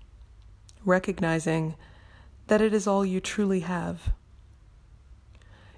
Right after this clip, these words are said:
You're not sacrificing this moment to the past,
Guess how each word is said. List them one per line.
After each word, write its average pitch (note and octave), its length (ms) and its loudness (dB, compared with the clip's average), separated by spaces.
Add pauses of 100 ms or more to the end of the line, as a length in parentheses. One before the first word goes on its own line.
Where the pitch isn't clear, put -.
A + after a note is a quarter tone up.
You're G3 100 2
not F#3+ 240 2
sacrificing F#3 880 2
this F#3 380 0
moment E3 580 0 (640)
to - 120 -8
the F3 100 2
past, F3 640 -4